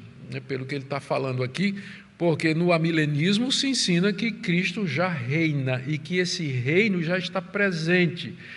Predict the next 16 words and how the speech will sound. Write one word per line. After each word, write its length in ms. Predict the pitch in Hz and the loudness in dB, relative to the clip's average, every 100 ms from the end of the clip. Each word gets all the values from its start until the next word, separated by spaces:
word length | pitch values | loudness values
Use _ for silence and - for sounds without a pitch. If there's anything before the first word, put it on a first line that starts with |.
| - - 147 | -18 -10 -2
e 160 | 156 | 0
que 720 | 156 175 190 196 202 202 - - - - - | 0 -2 0 2 2 0 -4 -10 -14 -14 -2
é 100 | 165 | -2
tudo, 580 | - - 196 208 254 240 - - - - 156 | 0 4 4 6 2 -2 -8 -18 -20 -14 -6
e 160 | 165 | -4
que 140 | 165 202 | 0 4
quando 260 | 208 233 | 8 10
ele 160 | 226 220 | 10 10
vier, 380 | 170 202 196 240 | 8 10 12 10
ele 120 | 277 | 8
vai 200 | 247 262 | 6 6
entregar 400 | 254 262 233 262 | 8 6 8 6
o 60 | |
reino 340 | 220 240 269 262 | 6 4 2 2
ao 120 | 254 | 0
Pai. 500 | - 214 214 208 123 | 2 6 10 10 8